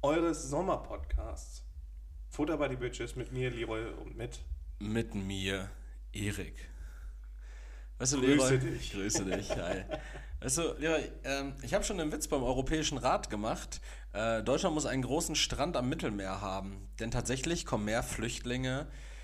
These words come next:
Speaker 2: die über das Mittelmeer nach Deu-, Europa kommen, in Deutschland an, als in den Mittelmeeranrainern Ländern im Einzelnen.
Speaker 1: Und welcher F-D-P-Politiker hat das gesagt?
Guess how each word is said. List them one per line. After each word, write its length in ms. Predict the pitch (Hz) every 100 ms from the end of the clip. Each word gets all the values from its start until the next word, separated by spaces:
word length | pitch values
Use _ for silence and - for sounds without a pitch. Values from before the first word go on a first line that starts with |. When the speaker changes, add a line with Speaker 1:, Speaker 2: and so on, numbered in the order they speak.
| - -
Speaker 2:
die 160 | 107
über 160 | 117 131
das 160 | 127
Mittelmeer 400 | 127 147 147 139
nach 140 | 131 131
Deu-, 200 | 131 131
Europa 440 | - 117 135 180 117
kommen, 340 | - 113 131
in 140 | 127 113
Deutschland 460 | 143 220 - 110
an, 300 | 82 107 143 - - -
als 240 | 113 117
in 120 | 104
den 120 | 110 104
Mittelmeeranrainern 1500 | 131 165 147 135 139 151 143 - - 113 110 98 95 98 95 - - -
Ländern 520 | 92 95 95 95 95 -
im 120 | 110
Einzelnen. 640 | 113 98 92 - - - -
Speaker 1:
Und 320 | - 131 131 127
welcher 280 | 131 131 139
F-D-P-Politiker 1120 | 135 135 - 294 294 302 285 135 131 135 135
hat 120 | 139
das 120 | 135 -
gesagt? 420 | 131 160 254